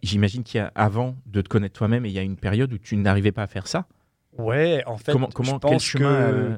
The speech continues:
Speaker 1: as-tu pu parcourir ?
Speaker 2: un certain travail, euh, des, des, des, des choses qui se sont passées dans ma vie, et puis petit à petit, euh, un travail de psychothérapie essentiellement, et après je me suis dirigé vers la psychologie et le, le coaching en général, coaching en développement personnel.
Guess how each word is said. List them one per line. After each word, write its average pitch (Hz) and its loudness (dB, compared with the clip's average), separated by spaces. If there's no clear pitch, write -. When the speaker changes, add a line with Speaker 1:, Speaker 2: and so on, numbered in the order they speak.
Speaker 1:
as-tu 113 -4
pu 113 0
parcourir ? 117 -2
Speaker 2:
un 147 2
certain 175 -8
travail, 131 2
euh, 113 0
des, 113 -2
des, 104 -6
des, 104 -2
des 110 -2
choses 131 -2
qui 127 -2
se 113 -2
sont 127 -4
passées 123 -6
dans 123 -4
ma 120 -2
vie, 156 -4
et 131 0
puis 123 -2
petit 120 4
à 120 6
petit, 131 -2
euh, 113 -2
un 113 -4
travail 120 -4
de 117 -8
psychothérapie 131 0
essentiellement, 123 0
et 127 4
après 123 -2
je 113 -4
me 123 -8
suis 131 -10
dirigé 120 0
vers 123 0
la 113 -4
psychologie 123 -4
et 120 -4
le, 107 -4
le 104 -6
coaching 123 -2
en 113 0
général, 101 -2
coaching 120 -2
en 117 0
développement 113 -6
personnel. 95 -12